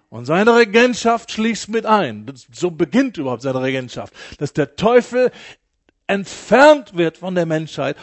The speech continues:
und keinen Zutritt mehr hat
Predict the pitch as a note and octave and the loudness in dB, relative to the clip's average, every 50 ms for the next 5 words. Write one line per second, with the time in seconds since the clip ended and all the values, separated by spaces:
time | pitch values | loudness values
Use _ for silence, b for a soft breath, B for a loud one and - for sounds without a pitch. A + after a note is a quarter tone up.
0 | B B C#3+ D3+ D#3+ _ _ - - - C4 D4 E4 E4 E4+ E4+ E4 E4+ E4+ - | B B -10 -10 -10 _ _ -6 -4 0 4 6 6 6 6 2 -2 -6 -6 -10
1 | - - - - C#4+ C#4 C4 - - - - D#3 - - B B B B - C#3+ | -12 -10 0 0 0 0 0 -4 -8 -4 -4 -4 -4 -4 B B B B -8 -4
2 | E3+ F3 F3 D3+ C#3 C#3 C#3 - | -2 0 0 0 -2 -4 -6 -8